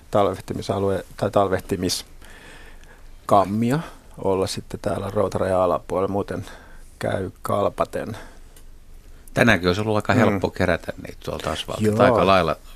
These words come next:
Speaker 2: montakoa tuli nähtyä,
Speaker 1: No
Speaker 2: kun
Speaker 1: siis
Speaker 2: kävelin.
Speaker 1: sateen jälkeen, kun nämä
Speaker 2: Mm.
Speaker 1: lierojen käytävät täyttyy, ne lähtee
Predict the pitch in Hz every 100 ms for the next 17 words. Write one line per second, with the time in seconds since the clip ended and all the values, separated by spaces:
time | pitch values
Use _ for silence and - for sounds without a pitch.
0 | - 101 95 82 - 82 85 82 87 80
1 | - 85 104 104 82 82 - - 131 -
2 | 104 104 123 - 123 135 123 120 117 92
3 | 82 - - - 123 110 107 107 101 -
4 | 120 110 104 104 - 107 98 - 101 98
5 | 98 98 98 - -